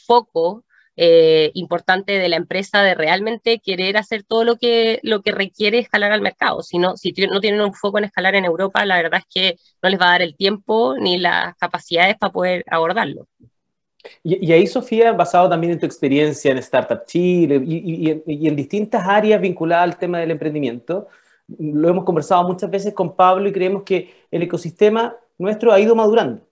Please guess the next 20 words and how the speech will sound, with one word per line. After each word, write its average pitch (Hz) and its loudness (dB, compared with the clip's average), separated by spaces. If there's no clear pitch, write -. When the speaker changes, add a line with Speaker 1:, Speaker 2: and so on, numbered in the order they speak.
Speaker 2:
y 175 -4
los 175 0
emprendedores, 156 0
la 160 2
cultura 180 0
de 214 4
los 196 4
emprendedores 185 -2
chilenos 175 -2
también 147 -2
ha 180 -2
ido 196 2
madurando, 180 0
cada 143 2
vez 156 -2
se 143 -2
ven 170 0
ellos 190 0
más 170 0
globales 175 4